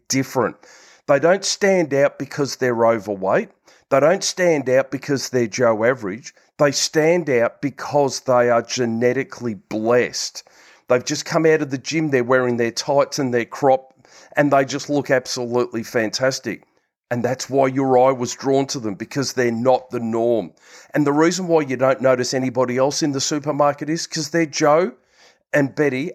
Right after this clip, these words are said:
average. That's what they are. So I want you to keep that in mind and try that strategy next time you go into the supermarket or go into a, um, into a sh-, shopping centre.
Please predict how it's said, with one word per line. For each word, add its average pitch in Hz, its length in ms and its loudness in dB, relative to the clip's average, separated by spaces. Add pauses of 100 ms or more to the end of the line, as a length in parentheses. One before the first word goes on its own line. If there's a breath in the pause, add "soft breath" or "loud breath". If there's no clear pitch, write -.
(100)
average. 123 580 0 (100)
That's - 300 0
what - 200 0
they 113 240 0
are. 113 280 2
So - 220 0
I 139 40 4
want 156 280 -2
you 214 60 -6
to 190 60 -6
keep 139 420 -8
that 139 180 2
in 117 180 -6
mind 120 440 2 (460 loud breath)
and 143 200 0
try 139 580 2
that 143 280 0
strategy 123 840 -2
next 123 440 0
time 127 380 2
you 120 120 -6
go 117 360 2
into 147 300 2
the 160 80 -4
supermarket 110 880 -2
or 110 140 0
go 107 280 2
into 113 420 -2
a, 95 40 -4 (100)
um, 101 460 2
into 117 300 -2
a - 20 -2
sh-, - 160 -4 (220)
shopping 123 420 -2
centre. 95 340 -4